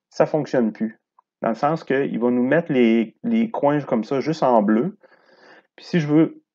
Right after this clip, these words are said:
accepter ça comme ça, il va vous dire, « Wow, wow, ça marche pas. » OK ? Il va vous dire, « La création du congé a échoué. »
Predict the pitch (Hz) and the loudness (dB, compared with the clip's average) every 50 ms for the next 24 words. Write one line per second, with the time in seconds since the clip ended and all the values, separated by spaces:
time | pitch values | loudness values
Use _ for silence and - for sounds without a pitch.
0 | _ _ - 151 - - - 165 156 - - 151 139 - 165 165 - 135 120 110 | _ _ -6 -4 0 2 2 2 2 2 0 0 0 2 0 2 2 0 0 0
1 | - - 175 180 143 131 123 110 104 104 127 139 131 117 107 120 127 135 135 127 | -2 -2 0 0 2 2 2 2 2 2 2 2 2 2 2 0 0 0 0 0
2 | 117 120 135 135 - - 117 117 117 113 - - - - 110 - - _ _ _ | 0 0 -2 -4 -4 -4 -2 -2 -4 -4 -8 -8 -8 -8 -8 -8 -10 _ _ _
3 | _ _ _ _ _ _ _ - - - - 120 135 151 - _ _ _ _ _ | _ _ _ _ _ _ _ -20 -10 -6 -4 -4 -4 -6 -10 _ _ _ _ _
4 | - - 98 104 110 110 120 139 143 120 - - 135 135 131 131 127 - 170 170 | -8 -6 -4 -2 -2 0 2 2 2 2 2 2 4 4 6 6 4 2 0 -2
5 | 147 - - - 143 127 123 120 120 113 151 151 135 113 113 110 - - - 104 | -2 -4 -4 0 2 4 4 4 2 2 2 4 4 4 2 0 -4 -6 -6 -6
6 | 104 120 - | -6 -6 -8